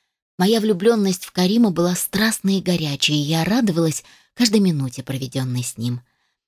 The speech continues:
Мы были такими разными, но нас объединяли общие чувства. Но, как и у многих мужчин с горячей восточной кровью,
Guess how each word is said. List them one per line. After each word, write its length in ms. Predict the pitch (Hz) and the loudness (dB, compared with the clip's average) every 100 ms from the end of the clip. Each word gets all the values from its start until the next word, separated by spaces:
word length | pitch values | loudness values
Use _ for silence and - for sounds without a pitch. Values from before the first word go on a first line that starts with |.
| - | -2
Мы 120 | 170 | 2
были 340 | 185 208 190 180 _ _ _ _ _ | 4 4 4 0 _ _ _ _ _
такими 380 | 165 - 185 175 | -6 0 2 4
разными, 580 | 170 233 247 185 170 160 | 2 2 2 2 0 0
но 160 | 156 | -2
нас 440 | 160 202 269 - - _ _ _ - | -2 0 0 -2 -6 _ _ _ -12
объединяли 600 | 147 170 165 185 202 196 | -2 -2 2 2 2 2
общие 460 | 175 180 - 170 | 2 2 0 0
чувства. 640 | 160 - 113 - - 101 135 _ _ _ _ _ - - | -2 -6 -6 -14 -12 -12 -12 _ _ _ _ _ -20 0
Но, 420 | 220 247 254 302 _ _ _ _ _ | 4 6 4 2 _ _ _ _ _
как 300 | - 233 - | -2 -2 2
и 40 | 320 | 2
у 80 | |
многих 500 | 311 233 196 220 302 | 4 4 2 0 0
мужчин 460 | 262 247 - 208 247 | 2 4 2 2 0
с 80 | 208 | 2
горячей 480 | 170 175 196 208 165 | 2 2 2 2 0
восточной 580 | 160 - 165 - 147 | -2 -2 -2 -2 -2
кровью, 580 | 139 - 135 170 214 220 | -6 -4 -4 0 2 0